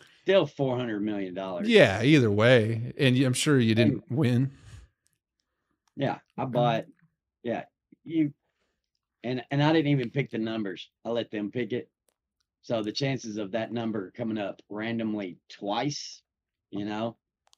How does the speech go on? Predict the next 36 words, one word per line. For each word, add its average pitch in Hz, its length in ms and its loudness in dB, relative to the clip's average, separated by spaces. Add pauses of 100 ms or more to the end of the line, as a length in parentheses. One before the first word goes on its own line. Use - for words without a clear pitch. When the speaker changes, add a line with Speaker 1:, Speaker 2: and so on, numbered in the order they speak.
(640)
Speaker 2:
See, 254 360 -4
Speaker 1:
I 214 80 -8 (840)
Speaker 2:
whenever 240 480 2
it 208 80 4
was, 175 180 2
like, 165 200 2 (420)
two 190 220 2
billion 156 560 2
or 185 100 0
whatever 170 360 2
it 156 60 0
was 160 280 2
back 135 340 2
in 127 400 2 (400)
November 135 800 2
or 117 180 -2
October, 165 800 -2 (840)
I 139 120 4
was 165 160 2
on 151 140 4
the 127 100 2
road 135 260 2
with 113 140 -2
Weber 147 380 2
somewhere, 98 420 -2
and 107 100 -2
he's 117 140 -4
like, 135 120 -2
"We 180 140 0
should 208 200 -4
just 135 200 -2
get 120 160 0
a 110 60 0
couple 113 360 -2
of 90 120 -4
tickets." - 600 -4